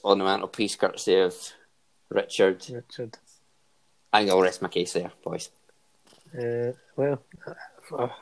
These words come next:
Speaker 2: I was gonna put him in on his name alone. Roar.
Speaker 1: <laughs>
Speaker 2: Just screams, "We hardly knew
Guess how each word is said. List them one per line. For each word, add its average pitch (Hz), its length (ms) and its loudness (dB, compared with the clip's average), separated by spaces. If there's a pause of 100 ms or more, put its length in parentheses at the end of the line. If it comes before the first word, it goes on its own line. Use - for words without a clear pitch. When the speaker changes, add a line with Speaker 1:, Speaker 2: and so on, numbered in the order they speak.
(100)
Speaker 2:
I 139 60 4
was 143 180 8
gonna 110 180 -10
put - 180 -8
him 120 120 -6
in 110 200 -6 (300)
on 123 160 2
his 110 160 -4
name 113 220 0
alone. 117 320 0 (960)
Roar. 123 360 2 (120)
Speaker 1:
<laughs> - 220 -4 (340)
Speaker 2:
Just - 440 -4 (600)
screams, 127 540 -4
"We 107 100 -4
hardly 110 280 -4
knew 110 280 -6